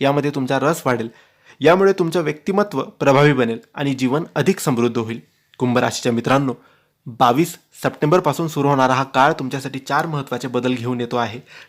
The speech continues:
करिअरमध्ये यश, आर्थिक स्थैर्य, नात्यामध्ये गोडवा आणि वैयक्तिक विकास. हा काळ तुमच्यासाठी प्रगती आणि समाधान देणारा ठरणार आहे.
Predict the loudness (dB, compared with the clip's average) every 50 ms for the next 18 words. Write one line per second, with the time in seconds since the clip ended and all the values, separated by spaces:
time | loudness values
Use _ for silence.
0 | -6 -2 0 2 2 2 2 0 -2 -2 -2 0 0 0 0 0 -2 -4 -6 -10
1 | -16 -20 _ _ 0 0 0 -2 -4 -10 -10 -10 -12 -4 0 4 4 6 6 4
2 | 2 0 -2 -6 _ _ _ _ -4 0 2 2 2 2 2 2 2 0 2 4
3 | 4 4 6 4 2 0 -2 -2 -4 -4 -2 0 -2 -2 -4 -6 -8 -10 -10 -8
4 | -6 -6 -4 -2 0 0 0 0 -4 -12 _ _ _ _ -20 -16 _ -6 -6 -4
5 | 2 4 4 4 4 2 -2 -4 -2 -2 -4 -4 -6 -8 -8 -4 -4 -2 -2 -2
6 | -2 -4 -6 -8 -10 _ _ _ _ _ _ -2 0 2 4 2 2 2 2 4
7 | 4 4 4 2 0 -2 -2 -4 -2 0 0 2 2 2 0 -2 -2 -2 -4 -2
8 | -2 -2 -2 -2 -4 -6 -10